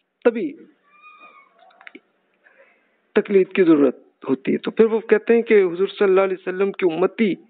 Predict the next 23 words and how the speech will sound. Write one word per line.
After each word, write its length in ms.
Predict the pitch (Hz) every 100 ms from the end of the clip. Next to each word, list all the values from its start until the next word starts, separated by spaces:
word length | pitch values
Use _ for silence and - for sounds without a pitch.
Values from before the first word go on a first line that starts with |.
| _ - - -
कहलाएंगे, 520 | 180 156 160 185 220 202
ना 180 | 156
कि 140 | 160 190
मुकल्लिद। 540 | 151 - 170 226 240 _ _ _ _ -
इसी 180 | 202 233
तरह 200 | 220 220
सहाबाए 400 | 214 156 160 202
कराम 420 | 190 180 190 202
और 100 | 196
अइम्माए 320 | - 175 185 175
दीन 420 | 160 202 202 143 - _ _ _ _ _ _ _ _ _ _ _ -
हुजूर 220 | 185 240
सल्लल्लाहु 380 | - 214 196 196
अलैहि 120 | 175
वसल्लम 300 | 185 180 185
की 140 | -
उम्मती 480 | 185 156 160 - 220
हैं, 180 | 165 202
ना 260 | 247 160 170
कि 160 | 208
मुकल्लिद। 640 | 170 156 180 175 180 165 - - _ _ _ _ _ _ -
इसी 280 | 233 - 262
तरह 380 | 226 170 147 127